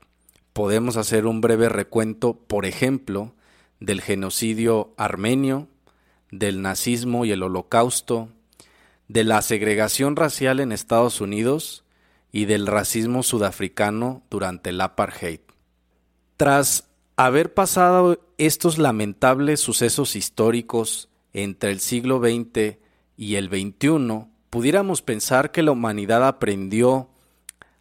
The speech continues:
a evitar estos lamentables sucesos. Sin embargo, no fue así, puesto que muchos movimientos políticos abiertamente racistas,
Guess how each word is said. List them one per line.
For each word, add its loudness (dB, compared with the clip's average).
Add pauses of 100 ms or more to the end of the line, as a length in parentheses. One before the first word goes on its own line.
(220)
a 2
evitar 2 (560)
estos 0
lamentables 0
sucesos. -8 (340)
Sin -6
embargo, 2 (100)
no -6
fue 0
así, -4 (1120)
puesto 2 (380)
que 0
muchos 2
movimientos 0
políticos -2
abiertamente 0
racistas, -2